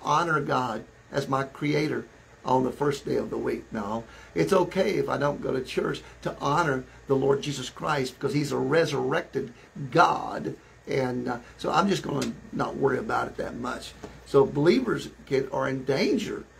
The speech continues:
of falling into a very destructive pattern. And sin affects the Christian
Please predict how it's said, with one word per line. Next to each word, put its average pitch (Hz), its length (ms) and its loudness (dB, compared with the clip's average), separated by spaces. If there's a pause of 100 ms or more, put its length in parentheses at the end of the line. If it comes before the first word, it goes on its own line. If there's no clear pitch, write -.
(180)
of - 160 -4
falling 165 460 0
into 160 240 -2
a 131 60 -2
very 147 440 2
destructive - 760 -6
pattern. 107 460 -6 (300)
And 131 180 2
sin 214 760 2
affects - 460 -4
the - 80 -10
Christian 190 640 0